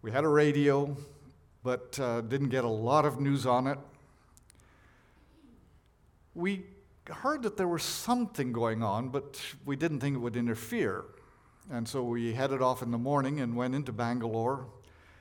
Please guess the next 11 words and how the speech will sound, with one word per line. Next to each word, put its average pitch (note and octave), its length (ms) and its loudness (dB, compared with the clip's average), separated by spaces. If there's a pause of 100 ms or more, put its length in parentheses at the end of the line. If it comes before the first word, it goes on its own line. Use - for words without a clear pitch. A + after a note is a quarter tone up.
(560)
And C3 120 -8
we C#3+ 120 -2
noticed A3+ 500 2
that G3+ 160 -6
the F3+ 100 -6
streets, - 640 -6
the C#3+ 140 0
roads D3+ 520 4
were B2 580 0 (960)
strangely D3+ 880 -4
quiet. A2 560 -6